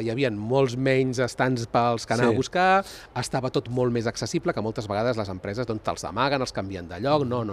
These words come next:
Speaker 1: no, no el tinc, se m'ha, se m'ha acabat",
Speaker 2: Sí, sí,
Speaker 1: no?
Speaker 2: sí,
Speaker 1: I
Speaker 2: sí,
Speaker 1: és,
Speaker 2: sí.
Speaker 1: és bastant empipador. Però aquesta vegada l'he tornada, dic, "Va, hòstia, tan pocs ja
Speaker 2: Sí,
Speaker 1: aquest
Speaker 2: sí,
Speaker 1: any?
Speaker 2: sí.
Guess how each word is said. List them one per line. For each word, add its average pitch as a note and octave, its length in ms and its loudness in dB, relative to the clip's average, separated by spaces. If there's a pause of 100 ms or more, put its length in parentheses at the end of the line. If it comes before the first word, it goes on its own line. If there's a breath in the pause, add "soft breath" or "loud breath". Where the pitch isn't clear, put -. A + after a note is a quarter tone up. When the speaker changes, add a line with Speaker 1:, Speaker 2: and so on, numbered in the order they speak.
Speaker 1:
no, F2 40 -8
no G#2 200 -4
el E2+ 80 -10
tinc, E3 400 4 (160 loud breath)
se B2 220 -2
m'ha, G#2+ 340 0
se G#2 160 -4
m'ha F#2+ 120 -2
acabat", D#3 540 4
Speaker 2:
Sí, C#3+ 60 -4
sí, C3 60 0
Speaker 1:
no? D#3+ 100 6
Speaker 2:
sí, E3 80 6
Speaker 1:
I C3+ 60 2
Speaker 2:
sí, C3 60 4
Speaker 1:
és, A2 80 -2
Speaker 2:
sí. - 120 -10
Speaker 1:
és A#2 100 -4
bastant C3 260 0
empipador. A#2 420 -4 (340 loud breath)
Però A#2+ 160 2
aquesta B2 260 2
vegada C3 280 6
l'he C3+ 200 0
tornada, A2 520 -2
dic, G2+ 220 -10
"Va, E2+ 140 -4 (160)
hòstia, - 240 -8 (300)
tan B2+ 200 0
pocs A2+ 340 0
ja A2+ 180 -2
Speaker 2:
Sí, - 80 -6
Speaker 1:
aquest A2+ 140 -2
Speaker 2:
sí, - 100 -10
Speaker 1:
any? C3+ 120 0
Speaker 2:
sí. - 40 -6